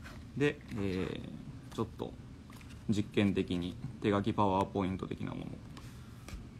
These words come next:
使って説明していきます。その前に、ヴィンテージ商品って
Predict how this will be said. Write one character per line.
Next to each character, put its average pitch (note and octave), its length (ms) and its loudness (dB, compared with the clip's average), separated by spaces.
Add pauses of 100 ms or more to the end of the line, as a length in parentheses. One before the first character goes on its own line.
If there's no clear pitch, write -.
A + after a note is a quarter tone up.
(460)
使 - 240 0
っ F#2 40 0 (220)
て C3+ 200 6
説 G2 320 0
明 F2 320 2
し - 160 -6
て - 80 -2
い - 160 0 (100)
き - 180 -8
ま A2 160 6
す。 - 300 -8 (4000)
そ D3+ 140 -2
の D#3 120 2
前 D3+ 280 6
に、 G#2+ 220 -2 (4000)
ヴ A#2+ 80 6
ィ D3+ 40 8
ン D3+ 40 6
テ D#3+ 160 8
ー - 20 6
ジ D#3 80 4
商 D#3 140 6
品 G2+ 180 4
っ - 40 0
て G#2 200 -6